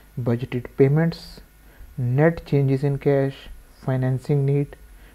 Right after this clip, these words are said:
and closing balance। तो आइए अब हम चलते हैं Excel की तरफ, जहाँ पे हम आपको प्रैक्टिकल ये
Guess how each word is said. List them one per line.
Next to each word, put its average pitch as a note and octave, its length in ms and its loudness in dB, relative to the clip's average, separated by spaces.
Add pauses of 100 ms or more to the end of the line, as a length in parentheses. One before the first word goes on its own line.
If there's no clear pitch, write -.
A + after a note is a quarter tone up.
(140)
and C3 180 -2
closing A#2 440 -4
balance। G#2 440 -6 (680)
तो C3+ 100 -2
आइए D#3 460 0 (240)
अब B2+ 60 -2
हम C3 180 -2
चलते C3 340 0
हैं C3+ 280 0
Excel - 260 2
की D3+ 100 0
तरफ, C#3+ 280 2
जहाँ B2 240 0
पे B2+ 60 -2
हम B2 140 -2
आपको B2 260 -2
प्रैक्टिकल C#3+ 560 2
ये C3 160 0